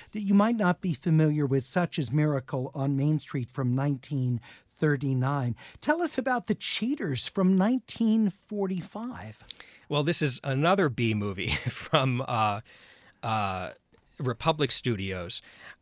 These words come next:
Speaker 2: Now, this is a rather unusual film for them because, first of all, it's, it's about an hour and a half, which is long for a Republic B. Uh, and it was made on a higher budget than usual. It was made to celebrate the studio's tenth anniversary.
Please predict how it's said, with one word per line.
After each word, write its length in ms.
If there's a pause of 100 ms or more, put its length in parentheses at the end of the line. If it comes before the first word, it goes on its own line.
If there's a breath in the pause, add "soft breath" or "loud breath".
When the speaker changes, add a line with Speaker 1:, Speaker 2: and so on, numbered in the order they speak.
(120)
Speaker 2:
Now, 200
this 180
is 120
a 60
rather 320
unusual 600
film 240
for 100
them 160
because, 300
first 280
of 100
all, 180
it's, 280 (300)
it's 320 (120)
about 360
an 100
hour 200
and 80
a 60
half, 400
which 160
is 140
long 400
for 220
a 40
Republic 560
B. 340 (680 loud breath)
Uh, 340
and 160
it 160
was 180
made 180
on 100
a 40
higher 280
budget 360
than 140
usual. 400
It 80
was 100
made 180
to 60
celebrate 460
the 80
studio's 600 (100)
tenth 240
anniversary. 640